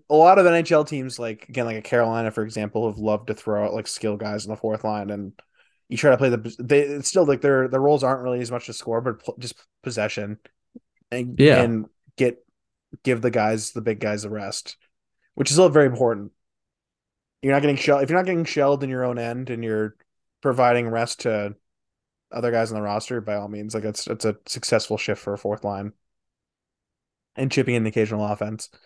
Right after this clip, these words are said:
Speaker 2: Yeah.
Speaker 1: Not saying I want that for Carter Mazur. I think I would rather, I would rather him on a first line in G R or top six. Or, I mean, middle, if, if he can be a middle six guy in Detroit, by all means, but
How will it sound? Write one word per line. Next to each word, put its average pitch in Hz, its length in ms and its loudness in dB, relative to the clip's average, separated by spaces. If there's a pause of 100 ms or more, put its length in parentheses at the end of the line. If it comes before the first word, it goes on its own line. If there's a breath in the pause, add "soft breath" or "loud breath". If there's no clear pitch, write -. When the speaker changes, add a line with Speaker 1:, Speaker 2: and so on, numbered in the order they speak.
Speaker 2:
Yeah. - 220 2
Speaker 1:
Not 170 160 4
saying 214 140 6
I 175 80 6
want 147 300 4
that 139 120 4
for 123 80 -8
Carter 120 180 2
Mazur. 117 260 0
I 120 60 0
think 135 140 -2
I - 20 2
would 123 100 0
rather, 117 360 0
I 127 80 0
would 123 160 0
rather 113 300 -4
him 135 280 -4 (1080)
on 131 240 0
a 127 60 -2
first 139 260 0
line 131 180 0
in 120 200 -8
G 123 140 -4
R 127 240 4
or 117 40 0
top 113 240 -6
six. - 360 -8 (960)
Or, 123 100 -6
I 123 40 -6
mean, 117 180 -10
middle, 117 280 -4
if, 117 200 -2
if 127 140 -2
he 123 60 -4
can 123 160 -4
be 123 100 2
a 117 60 0
middle 113 200 -2
six - 200 -6
guy 113 140 0
in 107 60 -6
Detroit, 110 280 -6
by 101 80 -8
all 104 140 -10
means, 104 380 -14
but - 240 -6